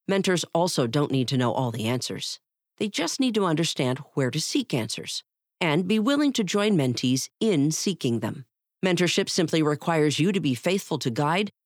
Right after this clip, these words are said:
support, and encourage the mentee God brings to you. Stronger together. I can look back across my years of evolutionary indoctrination in university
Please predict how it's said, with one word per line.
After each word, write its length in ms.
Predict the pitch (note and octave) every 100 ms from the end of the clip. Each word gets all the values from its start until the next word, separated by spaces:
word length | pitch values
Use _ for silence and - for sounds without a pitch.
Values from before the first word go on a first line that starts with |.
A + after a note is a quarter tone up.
| _
support, 520 | - G3 F3 G#3 G#3+ - _ _
and 120 | A3
encourage 600 | A3+ G#3+ C4 A#3+ B2+ - - -
the 60 |
mentee 360 | D#3+ D#3+ D#3 F3+
God 280 | D3 C#3 C3
brings 320 | A#2+ A2 -
to 120 | -
you. 240 | A2+ A#2 B2 _ _ _ _
Stronger 420 | - - A#3+ F#3+ F3
together. 520 | E3+ D3+ C#3+ A2+ - _ _ _ _ _ -
I 100 | A#3+
can 160 | A3
look 160 | G3 -
back 300 | F3+ F#3+ -
across 360 | D3 D3 C#3
my 120 | D#3+ D3
years 340 | C3 E3 D3+
of 100 | C#3
evolutionary 720 | D#3 E3 E3+ E3+ D#3+ D3 C#3+
indoctrination 840 | B2 B2 C#3+ - C3+ C3 C#3+ - B2
in 120 | A#2
university 680 | C3 C3+ B2+ A#2 B2+ A#2